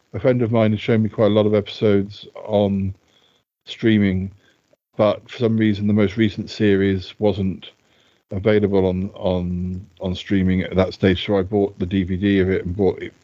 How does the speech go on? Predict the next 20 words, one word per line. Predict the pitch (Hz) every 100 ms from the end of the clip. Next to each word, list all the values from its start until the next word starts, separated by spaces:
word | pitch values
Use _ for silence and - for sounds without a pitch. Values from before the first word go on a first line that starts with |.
| -
round | 92 87 87
to |
show | - 95
him. | 85 95 92 _ - - - _ _
Um, | 98 92 92 92 -
so | - 95
I | 92
watched | 92 - - - _
the | -
whole | 90 92
of | 87
that, | - _
that | 98 -
season. | - 92 92 90 92 -
Um, | 98 95 92 92 _ _ _ _ _ _ _ _ _
but, | 120 113 - _ -
um, | 120 117 117 104 - _ _ 175
yeah, | 180 120 - -
I, | 131
I, | 123